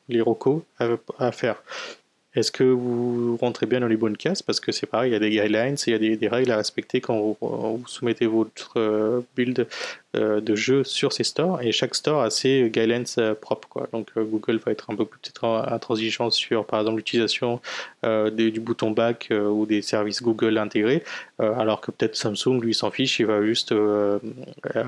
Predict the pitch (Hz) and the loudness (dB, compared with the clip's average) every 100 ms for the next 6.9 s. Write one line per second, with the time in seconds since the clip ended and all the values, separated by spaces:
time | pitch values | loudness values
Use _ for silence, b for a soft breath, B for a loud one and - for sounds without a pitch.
0 | 120 120 117 117 107 104 113 110 107 - | -4 0 2 2 0 0 0 -2 -2 -4
1 | - 117 110 101 101 117 113 120 113 113 | -4 -2 -2 -2 0 -2 -2 0 2 4
2 | 104 101 B B - - 113 110 131 117 | 2 -2 B B -10 0 0 2 2 2
3 | - 110 117 110 101 - 107 113 104 110 | 0 0 4 2 0 -4 -4 -2 0 -2
4 | - 104 - 120 117 120 107 104 104 104 | -2 -4 -4 -2 0 0 0 0 -2 -2
5 | - 110 - 123 113 - 113 - 117 107 | -2 -4 -2 -4 -2 -4 -4 0 0 2
6 | 101 98 113 104 - 113 110 120 | 0 0 -2 -2 -2 0 0 -2